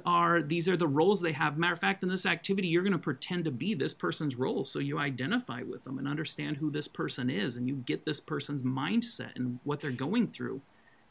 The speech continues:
Um, and we systematically got children so excited about the Challenger launch that the Challenger launch, the live viewing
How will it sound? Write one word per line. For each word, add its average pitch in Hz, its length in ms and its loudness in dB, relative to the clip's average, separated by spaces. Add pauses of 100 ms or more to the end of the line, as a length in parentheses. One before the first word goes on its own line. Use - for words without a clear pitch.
(420)
Um, 143 480 4 (400)
and 170 320 2
we 180 440 4 (440)
systematically 170 1400 2 (880)
got 165 260 2
children 175 440 4
so 214 340 4
excited 170 840 2 (500)
about 170 360 4
the 196 100 6
Challenger 180 680 2
launch 123 560 -2 (640)
that 180 400 2 (120)
the 185 120 6 (160)
Challenger 226 640 4
launch, 165 560 2 (140)
the 165 120 0
live 208 580 2 (100)
viewing 185 520 2